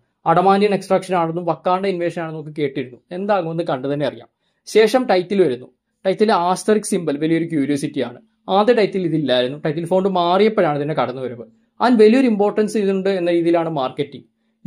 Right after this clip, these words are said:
Usually നമുക്ക് എന്തെങ്കിലും തെറ്റ് വരുമ്പോഴാണ് ഈ സിംബൽ ഇടുന്നത്. പക്ഷേ ഇവിടെ ഒരു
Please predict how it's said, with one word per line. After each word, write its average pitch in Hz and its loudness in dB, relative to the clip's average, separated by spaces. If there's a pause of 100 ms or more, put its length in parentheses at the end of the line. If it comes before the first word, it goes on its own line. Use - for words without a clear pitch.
Usually 220 2
നമുക്ക് 226 2
എന്തെങ്കിലും 220 2
തെറ്റ് 208 2
വരുമ്പോഴാണ് 190 4
ഈ 185 0
സിംബൽ 170 -4
ഇടുന്നത്. 143 -4 (380)
പക്ഷേ 208 0
ഇവിടെ 208 4
ഒരു 220 4